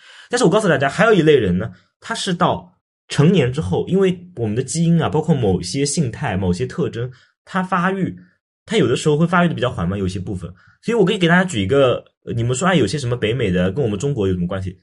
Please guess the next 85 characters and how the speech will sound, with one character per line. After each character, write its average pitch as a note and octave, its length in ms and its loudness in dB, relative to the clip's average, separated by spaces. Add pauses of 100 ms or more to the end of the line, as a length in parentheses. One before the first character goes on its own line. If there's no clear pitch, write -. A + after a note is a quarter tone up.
(100)
我 A#2+ 120 -2
就 A3+ 120 0
跟 G3 120 2
大 F3 100 6
家 D3+ 120 2
举 G#2+ 180 -6
一 E2 40 -2
个 G2+ 80 -4
中 C3 120 -6
国 F2 160 -4
例 F2 140 -2
子 D#2+ 260 -16
啊， E2 60 -12 (540)
大 C#3 120 -2
家 E3 60 -2
可 D3 80 -2
以 C#3+ 120 2
网 A2 180 -4
上 C3+ 120 -2
去 D#3 60 -6
看 C#3+ 260 -4
的， - 80 -8 (200)
有 A2+ 100 2
些 D#3 140 2
病 F#3 200 2
例 D3 140 -2
呢， F2+ 100 -4 (240)
我 B2 120 -4
之 D#3+ 40 2
前 E3+ 80 4
看 F3 140 -2
到 D3 80 2
一 B2 40 2
个 B2 60 -4
医 D3 80 -4
生 D3+ 160 -4
说 C#3+ 160 -2
的 C#3+ 80 0
一 C#3 40 -2
个 - 80 -10
病 B2+ 200 -4
例， F#2 140 -8
就 D3 140 -4
是 D#3+ 60 -4
说， D#3+ 140 4 (680)
就， G#3 160 -2
就 G3+ 160 0
现 F3+ 180 2
在 E3+ 140 4
啊， A2+ 160 2
就 D#3+ 120 2
去 D3+ 200 -4
年， E2 320 -4 (720)
那 A#2 200 -4
有 A2+ 140 2
一 A#2 40 0
个， C3+ 220 4
有 G#2+ 140 2
一 G2+ 60 2
个 C3 120 0
这 C3 100 -6
个 A2 260 2
病 B2 280 -6
人， D2 240 -6 (120)
然 F#2+ 120 -4
后 C3+ 80 0
去， B2+ 280 -2
去 A#2+ 260 -6
这 A#2+ 140 -8
个 - 160 0
做 C#3 120 -2
检 F#2 160 -4
查， D#2+ 300 -12 (420)
然 A2+ 200 0
后 C#3 360 4
他 F#3 160 -4
检 D3 160 -2
查 G2+ 140 -4
的 A#2 80 0
是 C#3+ 100 -8
什 G#2 120 -4
么？ F#2+ 100 0
生 E3+ 180 2
殖 G#2 140 -4
科。 G#2+ 340 -4